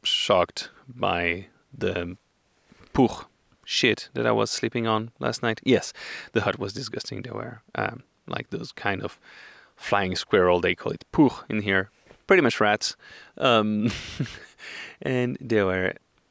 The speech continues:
infested. Uh, and I saw a mouse when I arrived here. So basically, I didn't want to sleep in a place again that was disgusting, so I set up my tent. It's quite cold, but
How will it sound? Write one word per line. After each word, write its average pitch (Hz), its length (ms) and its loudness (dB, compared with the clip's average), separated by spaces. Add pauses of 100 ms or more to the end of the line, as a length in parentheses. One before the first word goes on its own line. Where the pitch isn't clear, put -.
(160)
infested. - 720 -4 (420)
Uh, - 120 -4 (480)
and 143 360 4 (180)
I 104 120 -2
saw 101 180 -2
a 92 40 -4
mouse 87 420 -6 (100)
when - 120 -4
I - 60 -6
arrived - 260 -4
here. - 180 -10 (280)
So 127 120 0
basically, 160 400 4
I - 40 8
didn't 101 220 4
want 95 180 2
to 101 220 -2
sleep - 260 -4
in - 160 -6
a - 80 -8
place - 420 -2
again 87 400 -4 (120)
that - 160 -2
was - 140 -4
disgusting, - 500 -6
so 98 160 0
I 90 80 0
set - 200 -2
up - 120 -4
my 98 100 -4
tent. 95 300 -4
It's - 100 -6
quite - 220 2
cold, - 320 -4
but - 180 -6